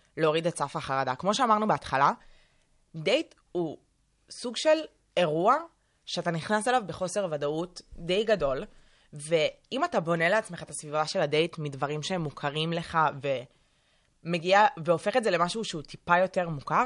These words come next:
אז זה מאוד מאוד עוזר. אז מה שאני הייתי עושה בדייטים ראשונים, אז הייתי הולכת בדרך כלל לאותם מקומות, או לפארק הירקון, שזה מקום פצצה,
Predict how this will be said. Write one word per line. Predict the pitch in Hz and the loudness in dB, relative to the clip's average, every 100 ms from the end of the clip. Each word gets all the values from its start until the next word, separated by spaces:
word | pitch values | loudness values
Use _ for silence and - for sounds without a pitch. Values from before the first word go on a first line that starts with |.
| 269 | 0
אז | 165 | -2
זה | 147 | -2
מאוד | 143 151 | -2 -2
מאוד | 156 143 | -4 -6
עוזר. | 131 143 220 - - - _ - | -2 -2 -2 -6 -20 -20 _ -6
אז | 180 | 0
מה | 262 | 0
שאני | 311 254 | 0 0
הייתי | 208 202 | 0 0
עושה | 175 - 156 | 0 4 4
בדייטים | 147 143 143 165 151 | 4 0 0 -2 -6
ראשונים, | 135 139 156 226 254 _ | -4 -4 -2 -4 -6 _
אז | 143 131 - - | -16 -14 -18 -4
הייתי | 170 214 | -2 2
הולכת | 190 180 202 190 | 2 2 -6 -6
בדרך | 156 156 160 | -4 -2 0
כלל | 160 139 | 0 -2
לאותם | 131 147 151 | 0 -2 -2
מקומות, | 175 143 139 156 175 - - | -4 -6 0 0 0 -2 4
או | 190 | 6
לפארק | 190 156 156 | 6 4 2
הירקון, | 151 135 165 180 | -2 0 -2 -2
שזה | - 143 | -8 -10
מקום | 139 - 156 156 | -10 -2 -2 -2
פצצה, | - 135 - 147 | -12 -14 0 4